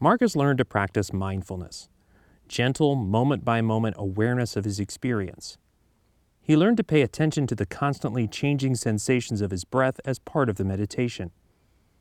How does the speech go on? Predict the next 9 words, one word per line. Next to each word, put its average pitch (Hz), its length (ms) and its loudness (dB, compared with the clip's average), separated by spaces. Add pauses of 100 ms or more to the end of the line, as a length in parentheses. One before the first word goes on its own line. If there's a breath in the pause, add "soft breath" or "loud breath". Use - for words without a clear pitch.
(200)
He 160 180 4
also 214 320 4
learned 123 300 2
to 107 80 0
scan 156 460 0
through 127 160 2
his 113 180 0
entire 143 460 0
body 107 400 0